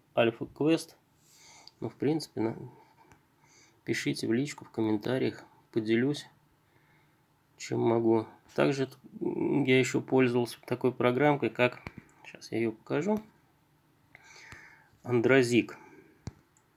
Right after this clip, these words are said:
Тоже, в принципе, достойная программка. Вот она.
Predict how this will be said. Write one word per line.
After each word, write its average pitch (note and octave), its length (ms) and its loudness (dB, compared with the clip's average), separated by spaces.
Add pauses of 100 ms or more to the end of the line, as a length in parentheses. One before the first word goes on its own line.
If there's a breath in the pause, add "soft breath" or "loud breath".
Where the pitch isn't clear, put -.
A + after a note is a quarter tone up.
(2250 soft breath)
Тоже, A#2+ 220 0
в - 80 -10
принципе, A#2+ 420 0
достойная A#2+ 540 2
программка. D#3 600 0 (680)
Вот - 240 -12
она. A2+ 220 -12